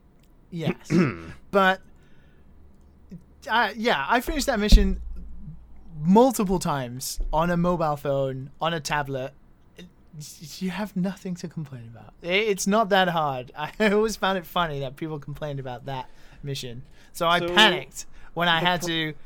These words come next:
Speaker 1: do a hundred percent speed runs of the game to check everything, and I'd always be panicking about getting to that mission. That mission's not the hardest. The, the hardest mission in San Andreas is the fucking motorbike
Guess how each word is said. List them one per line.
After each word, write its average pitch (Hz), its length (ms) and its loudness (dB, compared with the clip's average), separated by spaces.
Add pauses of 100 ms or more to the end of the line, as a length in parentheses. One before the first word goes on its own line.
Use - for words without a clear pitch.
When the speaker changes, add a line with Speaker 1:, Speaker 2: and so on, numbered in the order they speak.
(220)
Speaker 1:
do 185 220 2
a 165 80 6
hundred 170 280 -2
percent 165 360 -6
speed 185 340 -4
runs 160 320 -4
of 147 60 -8
the 143 80 -6
game 156 380 -8
to 143 80 -8
check 165 320 2
everything, 131 640 -10 (260)
and 156 120 -4
I'd 175 140 2
always 185 240 2
be 170 160 -4
panicking 180 560 -2
about 156 180 -4
getting 156 200 -8
to 156 80 -10
that 151 180 -4
mission. 135 380 -10 (880)
That 196 220 4
mission's 185 280 0
not 185 120 0
the 160 60 -4
hardest. 160 340 2
The, 151 140 -4 (160)
the 175 260 2
hardest 285 500 4
mission 175 380 -2
in 165 220 -8
San 185 200 0
Andreas 156 380 -2
is 143 180 -10
the 147 140 -6
fucking 226 520 0
motorbike 196 920 0